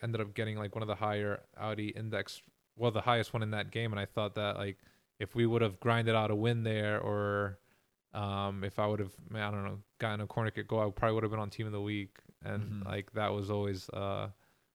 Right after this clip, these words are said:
Speaker 1: a goal of mine, was just to, to get team of the week in, uh, in M L S. And, uh, we lo-, we lost that game one zero. Um, and then we go back to Houston, and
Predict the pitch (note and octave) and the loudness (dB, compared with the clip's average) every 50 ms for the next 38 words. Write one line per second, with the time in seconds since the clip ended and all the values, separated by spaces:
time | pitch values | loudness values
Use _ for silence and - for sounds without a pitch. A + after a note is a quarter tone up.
0 | _ _ _ _ _ - G#2+ F#2+ G#2+ G#2 G#2 G#2 G2 G2+ G2 F#2+ F#2+ F#2+ F#2+ F#2 | _ _ _ _ _ -8 -2 0 2 4 4 4 2 0 -2 -2 -2 -2 -4 -4
1 | G2 F#2+ - - - G#2 G2 G2 F#2+ - - - G#2+ G2+ - - - - G#2 G2+ | -6 -8 -8 -4 -2 -2 0 0 -2 -4 -4 -4 -2 -2 -2 -4 -4 -4 -4 -2
2 | G2 G2 F#2+ G2 G2+ F#2+ F#2+ - - G2+ F#2+ F#2+ F#2+ F#2+ F#2+ F#2+ - - G#2 G#2 | -2 -2 -2 -2 -2 -4 -4 -6 -6 -6 -6 -4 -4 -4 -4 -4 -4 -4 -2 -2
3 | G2 G2+ G2 G2 G2+ G2+ G2+ G2 - - - - - - - - - G2 G2 G2 | -2 -2 -2 0 0 0 0 -2 -4 -8 -12 -16 -18 -20 -12 -8 -6 -6 -4 -4
4 | F#2+ G2+ G2 G2 F#2+ F#2+ F#2+ F#2+ F#2+ - _ _ - - - - _ _ _ _ | -4 -4 -2 -2 -2 -2 -4 -4 -6 -10 _ _ -20 -20 -20 -20 _ _ _ _
5 | _ _ A2 G#2+ G#2+ B2 C3+ C3 B2 A#2 B2 B2 - - B2 A2 A2 G#2+ G#2+ G#2+ | _ _ -2 4 4 6 6 6 6 6 6 4 4 4 0 0 0 0 2 2
6 | G#2 G2 F#2+ A2 G#2 G2+ G2+ G2+ G2+ G2+ G2+ G2+ G2 G2 - - - _ - - | 0 0 2 2 2 2 4 2 2 2 0 -2 -4 -8 -12 -20 -20 _ -6 -4
7 | G2+ G2+ G2 G2 G2 G2 G2 F#2+ - G#2 G#2 G#2 G2+ G2+ G2+ G2 G2+ G2+ G2+ G2+ | -2 -2 -2 -2 -2 -2 -4 -4 -4 -6 -4 -2 -2 -2 -2 -2 -4 -4 -4 -4
8 | G#2+ G#2 F#2+ G#2+ G#2 F#2+ G#2 G2+ G#2 - - - F#2+ - - G#2+ G#2 - - - | -4 -2 -2 -2 -2 -2 -2 -2 -2 -4 -6 -10 -8 -4 -4 -4 -4 -4 -6 -6
9 | G#2+ G2+ G2+ F#2+ - F#2+ G2 G2 G2 G2 G2 G2+ - | -6 -4 -6 -6 -6 -4 -4 -2 -2 -4 -4 -6 -8